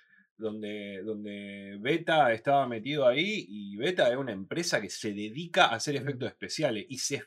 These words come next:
Speaker 1: filma en pos de los efectos especiales que se van a hacer después. Entonces, ¿qué pasa? Se toman ciertas, eh, ciertos recaudos para decir, "Che, cuando nosotros necesitemos hacer los efectos en este material que vos estás filmando, necesitamos que lo filmé así,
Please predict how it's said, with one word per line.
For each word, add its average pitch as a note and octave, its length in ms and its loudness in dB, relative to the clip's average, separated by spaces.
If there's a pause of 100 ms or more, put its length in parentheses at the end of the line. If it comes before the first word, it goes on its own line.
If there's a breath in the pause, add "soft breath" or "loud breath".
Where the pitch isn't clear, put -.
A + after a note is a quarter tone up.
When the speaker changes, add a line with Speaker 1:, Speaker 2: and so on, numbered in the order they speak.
Speaker 1:
filma F#3 600 -2 (240 soft breath)
en C#3 320 -2
pos G3+ 320 2
de D3+ 80 -4
los A#2+ 120 -2
efectos F3+ 280 -4
especiales E3+ 340 -4
que A2+ 60 -10
se C3 80 -4
van D3+ 120 4
a C#3+ 40 0
hacer D#3+ 220 -2
después. F#3+ 500 -4
Entonces, B2+ 440 -2
¿qué D#3 100 -2
pasa? G#2 400 -4 (640)
Se - 200 -2
toman G3+ 400 2
ciertas, F3+ 640 2
eh, A2 460 -4
ciertos F3 380 0
recaudos D#3 560 4
para G#2+ 180 6
decir, B2 220 -2
"Che, C#3 360 0 (220)
cuando G3 300 -6
nosotros A#2+ 540 0 (100)
necesitemos A2 920 -2
hacer C#3+ 320 4
los B2+ 140 4
efectos A2+ 480 -2
en A2+ 80 -6
este C#3 220 -6
material B2 420 0
que F3 60 -4
vos C#3+ 140 0
estás D3+ 180 2
filmando, C#3 580 -2 (240 soft breath)
necesitamos G#2 500 -4
que D3+ 80 -2
lo - 80 -8
filmé A2 260 -6
así, - 360 -4